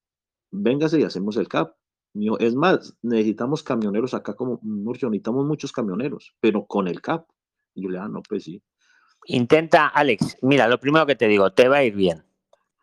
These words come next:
Speaker 2: En la vida a ti te va a ir bien, eso puedes estar seguro, porque hablando contigo se nota.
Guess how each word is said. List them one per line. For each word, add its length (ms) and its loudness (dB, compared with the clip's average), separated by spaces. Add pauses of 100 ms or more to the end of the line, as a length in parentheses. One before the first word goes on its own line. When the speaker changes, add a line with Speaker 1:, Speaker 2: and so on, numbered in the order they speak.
(480)
Speaker 2:
En 120 2
la 140 4
vida 240 0
a 80 -4
ti 100 -8
te 140 -8
va 80 -4
a 40 -8
ir 100 -12
bien, 200 -16 (140)
eso 400 -10 (400)
puedes 180 -4
estar 240 -12
seguro, 320 -18 (300)
porque 260 -12
hablando 340 -2
contigo 340 -4
se 120 -18
nota. 320 -20